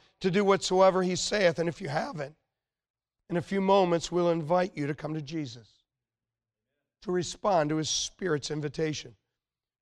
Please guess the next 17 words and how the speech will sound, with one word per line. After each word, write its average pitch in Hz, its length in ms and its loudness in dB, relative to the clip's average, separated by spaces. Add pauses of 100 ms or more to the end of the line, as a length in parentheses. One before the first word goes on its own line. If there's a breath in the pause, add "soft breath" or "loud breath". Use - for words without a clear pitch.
(220)
Please 196 180 0
hear 208 160 4
me 190 140 2
when 180 140 2
I 175 100 2
say 175 240 -4
no 175 440 2
one 135 500 -2 (420)
gets 170 220 -2
saved 135 600 -2 (300)
unless 156 260 0
God 151 320 -4
first 156 420 -6
speaks - 400 -12
to 139 60 -12
your 139 160 -6
heart. 120 280 -12